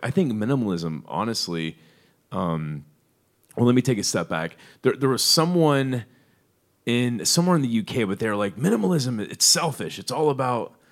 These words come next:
it's all about, like, focusing on yourself and focusing on how you can improve your life and, you know, so forth and so on." And I would say, like, that is, that is the start, I think,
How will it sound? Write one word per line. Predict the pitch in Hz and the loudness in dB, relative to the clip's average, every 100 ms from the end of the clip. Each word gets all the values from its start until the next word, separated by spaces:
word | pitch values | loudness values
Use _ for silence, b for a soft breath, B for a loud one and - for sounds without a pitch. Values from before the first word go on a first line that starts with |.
| b b b | b b b
it's | - | -6
all | 131 | 0
about, | 147 131 104 | 0 0 -2
like, | 101 | -4
focusing | - 143 135 135 139 | -2 -2 0 -2 -2
on | 113 110 | -2 -4
yourself | 95 - 165 151 139 131 | -2 4 6 6 4 0
and | 113 98 | -4 0
focusing | 131 - 120 120 | -2 0 -2 -2
on | 107 | 0
how | 107 | 0
you | 110 160 | 0 2
can | 180 156 | 2 2
improve | 131 139 120 | 0 -2 0
your | 123 | 0
life | 117 113 113 110 | 0 0 -2 -2
and, | 98 92 - b b b b | -2 -2 -6 b b b b
you | 120 | -2
know, | 117 | -2
so | 95 135 | 2 2
forth | 117 123 98 | 4 0 0
and | 95 | -2
so | - 151 143 | 0 2 2
on." | 101 92 87 b b b b - | 0 -2 -6 b b b b -4
And | 135 | 0
I | 135 | 4
would | 135 123 | 2 2
say, | - 131 120 113 - | 2 4 4 2 0
like, | 110 110 107 | -2 -2 -2
that | 131 151 - | 0 0 0
is, | 131 120 113 104 107 | 0 2 0 -4 -6
that | 123 135 | -2 0
is | 135 113 | 0 -2
the | 101 | -4
start, | - - - 139 151 - | -2 -2 2 4 2 0
I | 95 | -4
think, | 92 87 69 67 - | -4 -8 -8 -12 -20